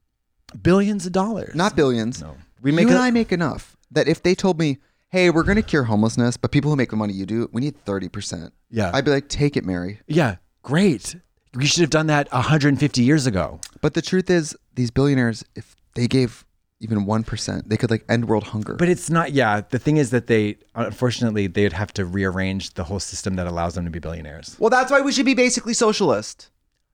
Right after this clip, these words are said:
Speaker 1: I've waited,
Speaker 2: I think
Speaker 1: I've
Speaker 2: there's a world
Speaker 1: waited
Speaker 2: where capitalism
Speaker 1: seven years to
Speaker 2: and
Speaker 1: t-
Speaker 2: socialism can exist together.
Speaker 1: Hallelujah. Oh, well, I don't know about that. I mean, yeah, we can.
Speaker 2: If there's an in place, if,
Speaker 1: Yeah.
Speaker 2: if it's basically graded on a curve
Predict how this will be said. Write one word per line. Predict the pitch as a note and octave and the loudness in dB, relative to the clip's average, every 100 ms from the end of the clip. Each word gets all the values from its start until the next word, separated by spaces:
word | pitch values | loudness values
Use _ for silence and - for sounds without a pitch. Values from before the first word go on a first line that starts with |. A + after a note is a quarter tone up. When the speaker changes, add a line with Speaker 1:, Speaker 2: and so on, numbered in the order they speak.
| _ _ _ _ _ _ _ _ _ _ _ - | _ _ _ _ _ _ _ _ _ _ _ -16
Speaker 1:
I've | E2+ | -12
waited, | F2+ G#2 | -4 0
Speaker 2:
I | F#3+ | 2
think | A3 | 2
Speaker 1:
I've | A3+ | 0
Speaker 2:
there's | A3+ | 2
a | - | 4
world | F#3 | 6
Speaker 1:
waited | D#3+ | 4
Speaker 2:
where | D#3+ | 2
capitalism | D#3 C#3 - E3 E3 F3+ | 0 0 4 4 6 4
Speaker 1:
seven | E3 D3+ | 4 4
years | D#3 D3+ | 2 0
to | - | 0
Speaker 2:
and | D3+ | 0
Speaker 1:
t- | D3+ | 2
Speaker 2:
socialism | B2+ D#3+ D#3+ D#3 C3+ B2+ A#2 - _ | 2 2 2 0 2 0 -2 -6 _
can | - C3+ | 0 0
exist | A2+ C#3 - | 2 -2 -2
together. | - A#2 A2+ - C4 | -4 0 0 2 2
Speaker 1:
Hallelujah. | D#4+ D#4+ D#4+ E4 D#4+ B3+ B3 C4 C#4 B3+ | 4 6 6 6 4 6 4 4 0 -2
Oh, | - - | -2 0
well, | C3 | 2
I | |
don't | A#2+ | 2
know | G#2+ | 0
about | F#2 F2 | -2 -6
that. | D2+ C#2+ - F3 | -10 -14 -6 0
I | |
mean, | F#3 G3 F#3+ | 0 2 2
yeah, | F3 | 2
we | E3+ | 2
can. | G3+ G3+ | 0 0
Speaker 2:
If | F3+ F#3 | -2 2
there's | G#3+ A#3+ | 4 4
an | G#3 - | 0 -2
in | D#3 F#3+ F#3 | 0 0 0
place, | - C3 C#3 - - | 2 2 2 -4 -6
if, | C#3+ - | -4 2
Speaker 1:
Yeah. | D#3+ | 2
Speaker 2:
if | |
it's | G#3+ - | 2 0
basically | F#3 G3 B3 | 0 0 -4
graded | D#3 B2+ C3 C3 | 0 0 0 0
on | A2+ | 0
a | |
curve | - G#2 G2 B2+ | 0 0 0 -2